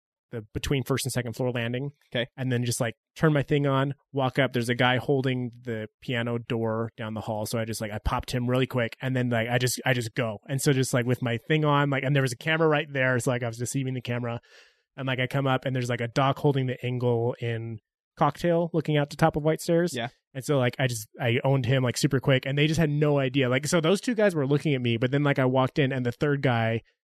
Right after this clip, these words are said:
Speaker 1: was, like, back, I don't remember if he was, like, in heaven or, like, just outside of heaven. But he was looking across at, like, somebody else. And so, like,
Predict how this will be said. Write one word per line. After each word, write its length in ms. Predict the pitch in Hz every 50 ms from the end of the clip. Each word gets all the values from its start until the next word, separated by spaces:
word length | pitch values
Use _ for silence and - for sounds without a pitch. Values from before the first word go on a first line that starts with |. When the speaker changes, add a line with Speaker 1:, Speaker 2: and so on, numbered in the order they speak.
| _ _ -
Speaker 1:
was, 160 | 131 120 127
like, 180 | 123 113 - -
back, 220 | 123 117 117 - _ _ _ _ _ - 170
I 40 | 120
don't 80 | 143 156
remember 200 | 160 147 139 120
if 60 | -
he 80 | - 127
was, 100 | 113 104
like, 120 | 104 101 -
in 180 | 131 139 147
heaven 360 | 147 135 160 165 156 170 165 156
or, 80 | 139
like, 160 | 123 113 107
just 180 | - 120 - -
outside 280 | 117 104 - 143 151 156
of 60 | 139
heaven. 320 | 151 156 156 156 160 151 - _ _ _ _ _ _ _ _ _ _ _ _ - -
But 100 | 143 120
he 80 | 160 170
was 120 | 165 147
looking 180 | 156 135 - 135
across 560 | 120 - - 131 123 113 110 107 - - - - -
at, 160 | 143 127 135
like, 220 | 131 127 120 117 -
somebody 360 | - 147 139 127 117 117 123
else. 260 | 123 120 117 - -
And 120 | 127 127 127
so, 120 | - -
like, 180 | 127 117 -